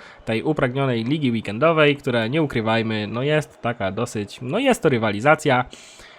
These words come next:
jakkolwiek do tego nie podejść, to nikt nie lubi przegrywać, każdy woli wygrać więcej gier niż właśnie przegrać. Także dzisiaj mam dla was takich kilka rad, do których ja się zastosowałem w tym roku. Po raz pierwszy postanowiłem,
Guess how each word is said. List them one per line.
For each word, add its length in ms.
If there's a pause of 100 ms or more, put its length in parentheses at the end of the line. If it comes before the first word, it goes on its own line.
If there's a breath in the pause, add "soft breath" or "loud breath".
(120 loud breath)
jakkolwiek 800 (720)
do 120
tego 200
nie 120
podejść, 440
to 380
nikt 280
nie 100
lubi 220
przegrywać, 500
każdy 280
woli 220
wygrać 360
więcej 340
gier 220
niż 320
właśnie 320
przegrać. 440
Także 340
dzisiaj 240
mam 120
dla 120
was 160
takich 320
kilka 320
rad, 360
do 80
których 300
ja 120
się 120
zastosowałem 720
w 60
tym 180
roku. 340 (560 loud breath)
Po 80
raz 140
pierwszy 360
postanowiłem, 800